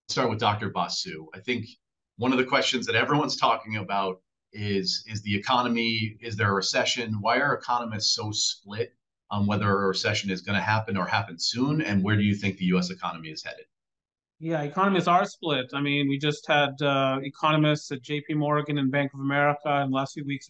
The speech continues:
Speaker 2: drop their recession forecast. Then you have economists like myself who still believe recession is coming. We got some evidence of,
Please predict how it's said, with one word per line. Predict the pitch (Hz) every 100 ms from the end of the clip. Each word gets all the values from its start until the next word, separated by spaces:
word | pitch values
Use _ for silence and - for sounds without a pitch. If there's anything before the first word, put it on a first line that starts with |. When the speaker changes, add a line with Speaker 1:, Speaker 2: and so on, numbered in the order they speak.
| 135
Speaker 2:
drop | 143 151
their | 160
recession | 151 156 151 160
forecast. | 160 156 156 156 156 165 - _ _ _ _ _ _
Then | 160 151
you | 147
have | 143
economists | 156 151 151 151
like | 147
myself | 151 135 - 151 143 143
who | 147
still | - 151
believe | 147 143
recession | 135 147 139 -
is | 139 -
coming. | - 160 165 175 208 - _ _ _ _ -
We |
got | 147 143
some | 143 143
evidence | 147 151 151 151 151
of, | 143